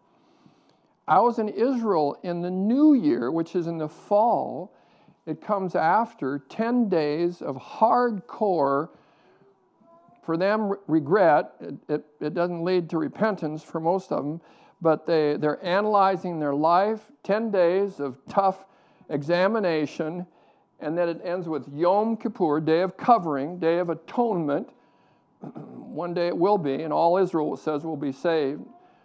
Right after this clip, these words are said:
Romans nine or eleven. All Israel will be saved. So there will come a time when atonement comes to them, but it,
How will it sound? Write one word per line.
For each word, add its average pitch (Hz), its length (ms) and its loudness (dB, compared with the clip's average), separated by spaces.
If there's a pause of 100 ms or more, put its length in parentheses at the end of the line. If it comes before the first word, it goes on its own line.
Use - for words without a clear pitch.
(220)
Romans 139 440 -8 (320)
nine 135 520 -10 (340)
or 127 80 -10
eleven. 135 360 -10 (680)
All 170 240 2
Israel 160 320 -8
will 147 100 -10
be 139 60 -8
saved. 151 440 -8 (640)
So 165 280 0
there 151 200 -2
will 233 220 4
come 147 380 -6 (140)
a 160 40 -14
time 170 440 -8
when 147 120 -10
atonement 156 500 -8
comes 156 360 -10
to 131 120 -8
them, 135 300 -10 (480)
but - 100 -6
it, 151 100 -6